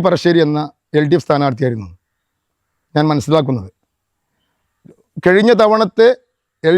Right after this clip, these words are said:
ഡി എഫിൻ്റെ സ്ഥാനാർത്ഥി അല്ല, കഴിഞ്ഞ തവണ എൽ ഡി എഫിൻ്റെയും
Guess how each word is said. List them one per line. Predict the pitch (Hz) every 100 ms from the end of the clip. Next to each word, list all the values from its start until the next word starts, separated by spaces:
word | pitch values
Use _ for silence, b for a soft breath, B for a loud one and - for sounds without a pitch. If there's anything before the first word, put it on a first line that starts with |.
| 190
ഡി | 226
എഫിൻ്റെ | 185 208 214 -
സ്ഥാനാർത്ഥി | 180 185 196 156 160
അല്ല, | 175 180 - _ _ _ _
കഴിഞ്ഞ | 165 190 220 226
തവണ | 208 208 214 180
എൽ | 185
ഡി | 196 220
എഫിൻ്റെയും | 185 202 214